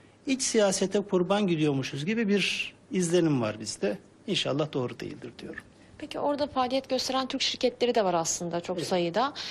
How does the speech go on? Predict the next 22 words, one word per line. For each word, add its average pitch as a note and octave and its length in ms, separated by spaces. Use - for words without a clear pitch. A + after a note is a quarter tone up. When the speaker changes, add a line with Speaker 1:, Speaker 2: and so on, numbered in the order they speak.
Speaker 2:
Ee, G#3+ 260
onlar C#4 320
size C#4 160
göre G#3 200
risk F3+ 260
altında E3 380
mı D#3 180
şimdi E3 340
mevcut E3 400
durumda? - 340
Speaker 1:
E, G#3+ 140
böyle B3 160
karamsar A3 560
tablolar G3+ 420
çizmenin G3+ 420
ben F#3+ 180
doğru F#3 240
olmadığını C3 440
düşünüyorum. D3 460
Aynı F#3+ 200
şekilde D3 420
bakıldığında D3 760